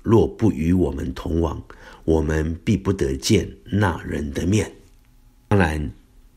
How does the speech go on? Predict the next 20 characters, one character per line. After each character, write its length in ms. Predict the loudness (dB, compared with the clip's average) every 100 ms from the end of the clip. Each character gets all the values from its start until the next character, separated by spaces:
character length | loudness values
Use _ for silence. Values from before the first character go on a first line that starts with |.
| _ _ _ _
这 180 | 2 2
就 180 | 4 4
是 200 | 2 0
当 280 | 0 0 0
时 280 | -2 -2 2
约 200 | 4 4
瑟 320 | 4 2 0 2
对 120 | 2
他 140 | 4 2
们 160 | 2
所 180 | 0 -4
说 220 | -2 -2
的 140 | 0 -4
话， 360 | -4 -4 -6 -20 -20 _ -20 -20 _
因 180 | 0 4
为 160 | 6 6
约 160 | 6
瑟 220 | 4 4 2
知 220 | 2 2
道 360 | 2 0 -4